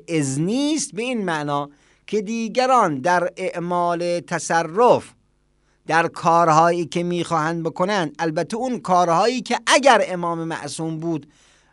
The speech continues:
مجوزش رو امام معصوم صادر می‌کرد و اذنش رو می‌داد، الان که دست مردم از امام معصوم کوتاه هست، پی-، پیغمبر و امام معصومی نیست، مردم باید در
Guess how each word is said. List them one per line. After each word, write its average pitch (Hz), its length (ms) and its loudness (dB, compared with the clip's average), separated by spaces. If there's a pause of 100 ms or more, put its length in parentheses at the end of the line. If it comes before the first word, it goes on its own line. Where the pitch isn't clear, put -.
(140)
مجوزش 170 1000 4
رو 170 260 -4
امام 170 400 2
معصوم 160 520 -6
صادر 151 440 -4
می‌کرد 147 580 -6
و 151 120 0
اذنش 151 380 -4
رو 156 200 -6
می‌داد، 175 520 0 (420)
الان 220 480 4
که - 120 -4
دست 160 360 -4
مردم 147 460 -4
از 143 280 -10
امام 139 300 -6
معصوم 139 600 -10
کوتاه 135 640 -6
هست، 214 380 -2 (840)
پی-، 170 380 -2 (200)
پیغمبر 143 640 -4
و 139 160 -4
امام 131 320 -6
معصومی 131 720 -8
نیست، 226 520 -6 (480)
مردم 131 680 -2
باید 127 520 -4
در 110 280 -6